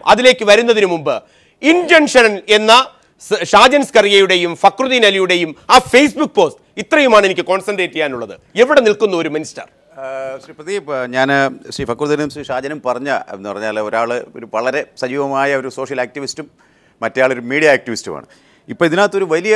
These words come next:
Speaker 2: ഒരു മറ്റൊരു ആക്ടിവിസത്തിൻ്റെ ഇഷ്യൂ കൂടെ ഉണ്ട് ഇതിനകത്ത്, ജുഡീഷ്യൽ ആക്ടിവിസത്തിൻ്റെ. ഈ judicial ആക്ടിവിസത്തിൻ്റെ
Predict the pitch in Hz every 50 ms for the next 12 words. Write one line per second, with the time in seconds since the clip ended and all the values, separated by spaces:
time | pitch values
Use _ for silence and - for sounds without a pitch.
0 | 214 196 185 190 185 160 - - - - 147 160 - - 262 240 208 165 151 -
1 | - 185 175 131 160 151 - 147 139 143 147 139 127 - - - 143 135 120 104
2 | 87 80 80 82 82 90 101 107 131 156 180 220 - - 160 127 101 - - 90
3 | - 87 80 - - - - - _ _ _ _ _ _ _ _ _ _ _ _
4 | _ - 202 175 190 180 220 196 226 220 196 185 185 - 190 175 175 165 - 170
5 | 147 147 147 151 151